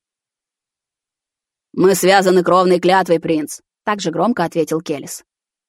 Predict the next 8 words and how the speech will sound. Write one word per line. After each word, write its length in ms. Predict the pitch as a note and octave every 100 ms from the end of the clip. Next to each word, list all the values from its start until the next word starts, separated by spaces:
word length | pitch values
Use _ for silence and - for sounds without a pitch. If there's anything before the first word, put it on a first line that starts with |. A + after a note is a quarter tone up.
| _ -
"Я 180 | F3 G3+
давал 340 | F#3 F#3+ G#3
клятву 360 | F3+ F3 F3+ F3
адмиралу, 580 | F3 G3 F3+ D3+ - - _ _ E3
а 80 |
мои 240 | F3 F3+ F#3
люди 260 | G3+ A3
мне. 340 | A3 E3+ D3